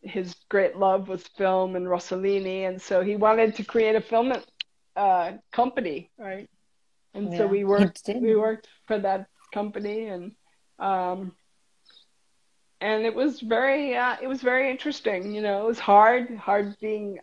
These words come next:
Speaker 1: an adult learning another language,
Speaker 2: Yeah.
Speaker 1: and
Speaker 2: You
Speaker 1: living
Speaker 2: did pretty well.
Speaker 1: I did okay. Um, but then, you know, there was also inflation, uh, extreme inflation going on that whole time. So it was, like, two years.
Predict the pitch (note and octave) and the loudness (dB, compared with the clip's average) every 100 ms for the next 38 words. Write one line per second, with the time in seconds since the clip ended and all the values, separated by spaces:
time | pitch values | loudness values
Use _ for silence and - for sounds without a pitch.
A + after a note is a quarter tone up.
0 | - G3 F#3+ F#3+ F#3+ F#3+ G3+ G#3 - A3 | -8 -6 -6 -8 2 4 4 0 -10 -14
1 | E3+ G#3 G#3 G#3+ G3+ G3 G3+ G#3+ G3+ G3+ | -6 -4 -2 -2 -4 0 2 2 2 2
2 | G#3+ G#3+ A3+ G#3 - - C#4 _ F#3+ F3 | 2 4 4 4 -6 -20 -20 _ -6 -4
3 | D#3+ E3 G#3 G3 F#3+ F4+ F4 A3 G#3+ G#3+ | -6 -6 -4 -4 -4 2 4 6 6 6
4 | F#3+ E3+ D#3+ D#3 D3+ D3+ D#3+ E3 _ _ | 2 2 2 2 2 -2 -8 -12 _ _
5 | _ _ _ - C4+ A#3+ F3 - - G3+ | _ _ _ -2 -2 -2 -6 -8 -14 -18
6 | _ _ _ - - A#3 A#3+ A#3 A3+ - | _ _ _ -20 6 12 12 10 6 -8
7 | _ _ - A3+ B3+ B3 B3+ B3+ B3 B3 | _ _ -12 2 2 4 2 4 2 0
8 | A#3 G3+ A#3+ A3+ G#3+ G#3 G#3+ G#3+ G#3+ A3 | -2 2 4 6 6 4 4 4 4 2
9 | G3+ - - A#3+ G#3+ - A#3 B3 B3+ B3 | 2 0 -4 -2 -2 2 6 6 4 0
10 | A#3 A3 - - C3 - - G#3+ - - | 0 -4 -10 -12 -16 -14 -16 -14 -14 -12
11 | - B3 C4+ C4 A3+ G#3 G3+ G3 G#3 G3+ | -4 0 0 0 -4 -6 -6 -6 -4 -6
12 | A3+ A3 G#3+ G3+ G3+ G3 G#3 G#3+ F3+ F#3 | -8 -2 0 0 2 4 4 2 -2 -2
13 | G3+ G3+ - F#3+ F#3+ C4 C4 _ _ _ | -4 -4 -2 -2 -2 -4 -6 _ _ _
14 | _ _ _ _ _ G#3 G#3 A3 A3 - | _ _ _ _ _ -8 -2 -2 -2 0
15 | D4+ C4 A3 A#3 C4 C#4+ | 4 4 6 6 6 2